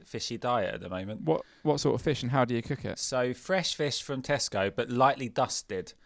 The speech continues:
Speaker 1: So not
Speaker 2: Oh,
Speaker 1: like,
Speaker 2: nice.
Speaker 1: not
Speaker 2: Yeah,
Speaker 1: like
Speaker 2: yeah,
Speaker 1: with
Speaker 2: yeah.
Speaker 1: a batter, but a lightly
Speaker 2: Mm.
Speaker 1: dusted from Tesco. Lovely. And
Speaker 2: Ooh.
Speaker 1: haddock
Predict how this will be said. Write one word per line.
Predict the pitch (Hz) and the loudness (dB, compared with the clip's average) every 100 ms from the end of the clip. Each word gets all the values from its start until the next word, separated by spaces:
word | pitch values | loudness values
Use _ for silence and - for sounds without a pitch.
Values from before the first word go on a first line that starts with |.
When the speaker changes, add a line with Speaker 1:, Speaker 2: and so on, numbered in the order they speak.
| - _ - | -20 _ -12
Speaker 1:
So | - 117 | -6 -2
not | 151 - | 0 0
Speaker 2:
Oh, | |
Speaker 1:
like, | 123 113 127 | 0 0 0
Speaker 2:
nice. | 110 123 - | 0 0 -2
Speaker 1:
not | 131 | -2
Speaker 2:
Yeah, | 117 | 0
Speaker 1:
like | |
Speaker 2:
yeah, | 123 | 0
Speaker 1:
with | 117 | 0
Speaker 2:
yeah. | 107 | 0
Speaker 1:
a | |
batter, | - 117 - - 87 87 | 2 0 0 -4 -4 -2
but | 104 113 | -4 -2
a | |
lightly | 135 139 127 | 0 0 0
Speaker 2:
Mm. | |
Speaker 1:
dusted | 104 - - 92 87 | 0 -2 -4 -8 -6
from | 131 | -10
Tesco. | - 87 - - 85 87 92 _ _ - _ _ - | -8 -8 -8 -4 -4 -4 -10 _ _ -20 _ _ -8
Lovely. | 107 92 95 82 - _ _ _ - | -4 -4 -6 -12 -14 _ _ _ -10
And | 110 131 | -4 0
Speaker 2:
Ooh. | |
Speaker 1:
haddock | 123 156 156 - | 0 2 0 -4